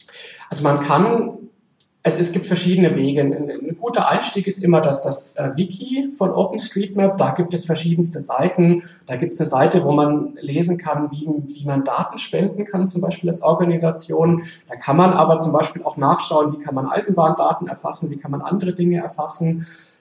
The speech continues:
Ähm, je nachdem, welchen Einstieg man da wählen möchte, als Datenspende selbst, äh, mitarbeiten, Qualität sichern und dergleichen Dinge mehr,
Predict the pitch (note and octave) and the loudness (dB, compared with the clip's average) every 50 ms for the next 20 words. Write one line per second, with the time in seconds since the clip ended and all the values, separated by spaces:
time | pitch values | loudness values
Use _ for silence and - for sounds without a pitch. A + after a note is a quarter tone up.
0 | _ - D3+ D3 D3+ D#3 C#3 C3+ D3 E3+ F#3+ - - - E3 E3 F3 D#3+ E3 - | _ -2 0 2 2 2 2 2 4 4 4 4 2 2 4 4 6 4 4 2
1 | - - - D#3+ F3+ - - F3+ - F3 D#3 D3+ D3 C#3+ C#3+ C#3+ D#3+ G3 G#3 F#3+ | 2 0 2 2 0 0 0 0 0 2 2 2 2 0 0 0 0 2 2 4
2 | E3+ D#3+ F3 E3 - - - - - - - B2+ D3 - - F#3 - - D#3+ D3+ | 4 4 4 2 0 -2 -6 -6 -6 -4 -2 -2 -2 -2 -2 -6 -2 0 0 2
3 | D3+ D#3 D3+ D3 D3 C#3+ C#3+ D#3+ - - - - - D3 D3+ D3+ D#3 E3+ E3+ E3+ | 2 2 2 0 2 0 -2 -2 -4 -6 -10 -6 -4 -2 0 2 2 2 0 2
4 | D3 D#3+ D#3+ - - C#3 C3+ D3+ - - D3 D3 - - E3 F3 F3 - - C3+ | 2 0 2 2 2 2 2 2 0 -2 -4 -8 -4 0 0 0 0 0 -2 -4
5 | C3+ C#3 - - - C#3 - - C#3+ C#3 C#3 C#3 C#3+ C#3+ C#3+ D3 C#3 - C3 B2+ | -4 -2 -2 -4 -6 -6 -4 -2 0 0 2 0 0 -2 -4 -6 -6 -4 -6 -6
6 | C#3+ - D3+ C#3 C#3+ C3+ C3+ C#3 C3+ C3+ C3 C3 C3 C3 | -6 -6 -8 -8 -8 -6 -4 -2 -2 -2 -2 -4 -8 -10